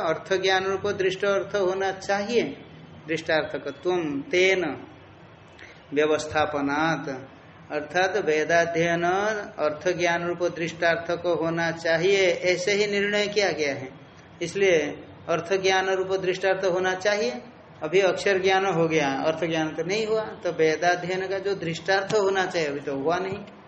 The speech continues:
इसलिए कहते हैं तथा च, अभी वो दृष्टार्थ होना चाहिए, अर्थ ज्ञान होना चाहिए। तथा च वेदाध्ययन अनंतरम यतो अर्थ ज्ञान रूप दृष्टार्थकम तद अध्ययनम अतो हेतु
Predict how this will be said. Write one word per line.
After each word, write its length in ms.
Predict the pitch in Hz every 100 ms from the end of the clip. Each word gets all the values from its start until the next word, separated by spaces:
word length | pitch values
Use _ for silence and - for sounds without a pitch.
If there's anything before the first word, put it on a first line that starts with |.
| - - - - - - - - -
इसलिए 240 | 151 165
कहते 200 | 147 143
हैं 120 | 147 135
तथा 380 | 139 - 139 135
च, 160 | - 180 170 147 131 - - 147
अभी 180 | 147 170
वो 140 | 170
दृष्टार्थ 560 | 165 170 - 180 175 180
होना 300 | 170 170 165
चाहिए, 360 | 175 180 208 214
अर्थ 220 | 180 190 170
ज्ञान 240 | 175 170
होना 280 | 170 160 165
चाहिए। 420 | 160 190 208 190
तथा 400 | 147 147 - 139 135
च 80 | - 170 208 - - - - -
वेदाध्ययन 840 | 139 170 180 180 170 170 160 160
अनंतरम 880 | 160 151 156 156 156 160 160 170 208 202
यतो 400 | 151 151 160 170
अर्थ 320 | 202 185 - 180
ज्ञान 280 | 170 170 165
रूप 220 | 165 160 165 160
दृष्टार्थकम 840 | 156 156 156 151 151 151 170 180 190 165 139 - - - - - -
तद 200 | 160 160
अध्ययनम 760 | 151 156 160 151 160 175 147 139 - - - 151
अतो 320 | 151 175 185 185 156
हेतु 520 | 139 151 151 151